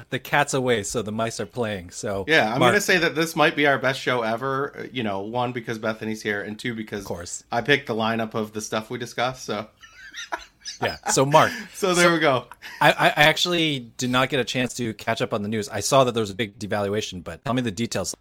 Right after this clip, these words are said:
Speaker 2: Yeah, so Loyalty Lobby was the one that, uh, kinda broke the story, and that's where I got the info from. And the big thing is,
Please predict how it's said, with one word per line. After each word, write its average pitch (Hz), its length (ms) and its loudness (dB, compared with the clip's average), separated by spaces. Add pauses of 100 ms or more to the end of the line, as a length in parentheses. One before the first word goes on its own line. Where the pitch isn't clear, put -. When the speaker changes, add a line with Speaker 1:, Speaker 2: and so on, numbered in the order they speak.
Speaker 2:
Yeah, 156 200 4
so 165 680 0
Loyalty 170 380 -2
Lobby 135 340 0
was 123 160 -4
the 127 60 -6
one 120 200 -2
that, 107 300 -4
uh, 95 200 -12
kinda 110 220 -4
broke 101 240 -8
the 107 60 -18
story, 104 320 -6
and 98 80 -10
that's 98 180 -10
where 101 80 -6
I 98 60 -6
got 98 180 -6
the 101 100 -10
info 104 440 -8
from. 95 520 -8
And 101 460 -8
the 110 120 -18
big 147 200 0
thing 147 200 0
is, 127 260 -4